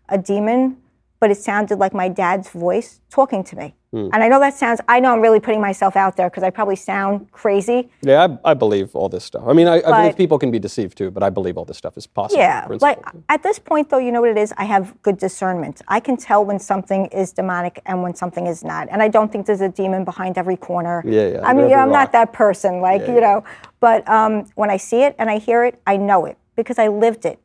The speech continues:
Speaker 1: for years. I can tell the difference. So I get so serious about it. I can tell the difference. I'm
Speaker 2: Yeah.
Speaker 1: not a crazy person.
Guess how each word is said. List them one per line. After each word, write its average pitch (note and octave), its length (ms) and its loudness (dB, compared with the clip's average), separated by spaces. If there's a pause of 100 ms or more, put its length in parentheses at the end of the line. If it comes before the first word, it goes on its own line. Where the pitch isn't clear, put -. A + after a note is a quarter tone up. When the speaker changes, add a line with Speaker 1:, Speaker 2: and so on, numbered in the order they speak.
(120)
Speaker 1:
for - 160 -8
years. F#3+ 540 -4
I G#3 80 -4
can A3+ 140 -4
tell G#3 200 -6
the G3 100 -4
difference. - 560 -10 (1000)
So B3 60 -4
I B3 60 -2
get G#3+ 120 -4
so G3 120 -4
serious E3+ 420 -4
about D3+ 220 -8
it. - 100 -10
I G3 80 -4
can G#3 140 -6
tell G#3+ 340 2
the G#3+ 160 -2
difference. F#3+ 380 -6
I'm F#3 100 -4
Speaker 2:
Yeah. F3+ 80 -4
Speaker 1:
not G3+ 160 0
a - 20 -8
crazy A3+ 360 0
person. G#3 600 -2